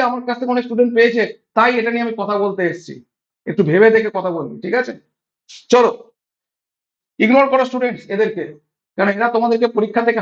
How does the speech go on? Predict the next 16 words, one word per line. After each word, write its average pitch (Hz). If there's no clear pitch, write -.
হাঁটানোই 226
এদের 214
প্রথম 196
কাজ, 127
because 196
কম 247
সিট 247
এরা 208
প্রথম 208
বুঝে 202
নিয়েছে, 180
ঠিক 190
আছে? 277
চলো, 196
এখন 233
কেমন 285